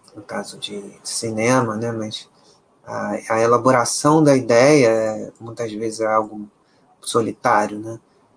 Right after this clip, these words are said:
Você criar uma história, desenvolver um roteiro sobre essa história, mesmo uma adaptação, né? Escrever uma obra literária também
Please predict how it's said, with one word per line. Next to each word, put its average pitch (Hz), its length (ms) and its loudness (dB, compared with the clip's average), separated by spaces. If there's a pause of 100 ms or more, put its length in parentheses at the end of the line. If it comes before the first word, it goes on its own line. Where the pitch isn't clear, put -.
(220)
Você - 180 -10
criar 113 600 2
uma 107 160 -4
história, 107 880 0 (320)
desenvolver 110 600 -6
um 113 140 -4
roteiro 107 580 -2
sobre 107 320 -6
essa 110 200 -6
história, 120 560 4
mesmo 123 360 0
uma 123 240 2
adaptação, 117 880 -2
né? 131 180 -6 (640)
Escrever 131 560 2
uma 143 240 6
obra 123 280 2
literária 113 600 -2
também 107 500 -12